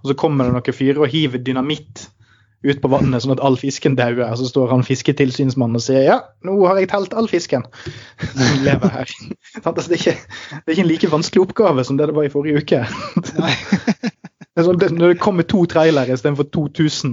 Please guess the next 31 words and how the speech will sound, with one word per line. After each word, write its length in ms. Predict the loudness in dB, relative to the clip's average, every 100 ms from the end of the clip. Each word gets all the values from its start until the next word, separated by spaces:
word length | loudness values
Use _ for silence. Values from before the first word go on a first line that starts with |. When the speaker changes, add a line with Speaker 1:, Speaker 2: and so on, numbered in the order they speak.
| -2
Speaker 1:
i 80 | 0
løpet 300 | -2 0 0
av 60 | 2
en 60 | 2
uke, 300 | 2 0 0
så 80 | 0
er 60 |
det 20 |
ikke 140 | 0 0
så 140 | 2 2
jævlig 300 | 4 2 2
vanskelig 320 | 0 2 0
å 60 | 2
ta 80 | 0
seg 140 | 0
ekstra 280 | -2 -2 -2
god 160 | 0 0
tid. 220 | 2 0 -2 -16 -18 -16 -16 -6
Speaker 2:
Ja. 140 | -4 0 -2 -4 -6 -4 -4 -8
Speaker 1:
<laughs> 640 | -20 -20 -20 _ _ -2
Jævla 300 | 0 2 0 0
skrytepave, 880 | -2 0 0 0 -2 0 -2 0
altså. 240 | -2 -2 -8 -14 -16 -14 -2
Speaker 2:
Ja, 140 | 0 2
fy 200 | 2 2
fader. 320 | 2 0 -2 -2
Gratulerer 460 | -2 0 0 0
med 100 | -2
kontrollen, 400 | 0 0 2 2
da. 60 | 0 -2 _ _ -20 -18 -14
Speaker 1:
Ja. 80 | -12